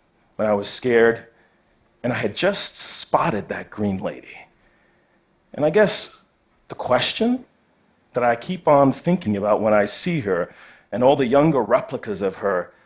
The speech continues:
that are so obviously brown, and even the paintings that showcase her in the beginning as not quite green, when I look at all of that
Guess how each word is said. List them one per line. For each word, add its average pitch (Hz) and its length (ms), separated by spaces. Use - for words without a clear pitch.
that 117 100
are 113 80
so 151 260
obviously 127 600
brown, 123 680
and 123 120
even 127 160
the 113 80
paintings 143 600
that - 220
showcase 135 560
her 131 340
in 120 80
the 113 60
beginning 123 480
as 101 260
not - 300
quite 139 360
green, 151 460
when 143 180
I 156 100
look 226 200
at - 260
all 208 240
of 175 100
that - 360